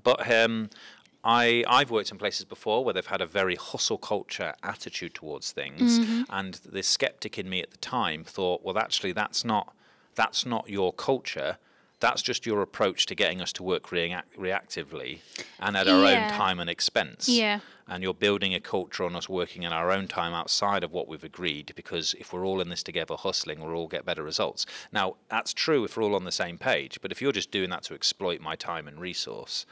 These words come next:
Speaker 1: that's a different picture.
Speaker 2: You've made, <clears throat> you've made a really valid point there. Like, you know,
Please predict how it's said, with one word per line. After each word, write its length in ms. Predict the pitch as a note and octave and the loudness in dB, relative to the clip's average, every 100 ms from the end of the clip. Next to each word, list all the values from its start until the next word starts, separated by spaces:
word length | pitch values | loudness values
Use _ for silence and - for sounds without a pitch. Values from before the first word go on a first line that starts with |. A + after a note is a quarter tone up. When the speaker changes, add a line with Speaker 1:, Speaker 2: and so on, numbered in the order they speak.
| - _ | -20 _
Speaker 1:
that's 260 | E2 D#2 - | -4 -4 -6
a 40 | |
different 300 | - - - | -12 -14 -14
picture. 300 | - - - | -14 -12 -2
Speaker 2:
You've 200 | B3+ D#4 | 6 8
made, 280 | D4+ E4 C#4+ - | 8 4 2 4
<clears throat> 240 | D4 D#4+ | 6 8
you've 420 | E4 E4 C4 B3+ | 8 8 8 6
made 160 | C#4+ D#4 | 6 6
a 60 | C4+ | 6
really 260 | C4+ B3+ | 4 2
valid 380 | A#3 A#3 G#3 - | 2 2 2 -2
point 240 | A#3+ A3 - | -6 -6 -4
there. 260 | G3+ G#3+ - _ | -2 -2 -6 _
Like, 180 | A#3 A3+ | 0 2
you 120 | A#3+ A#3 | 2 4
know, 340 | A3 F#3+ - | 4 2 -6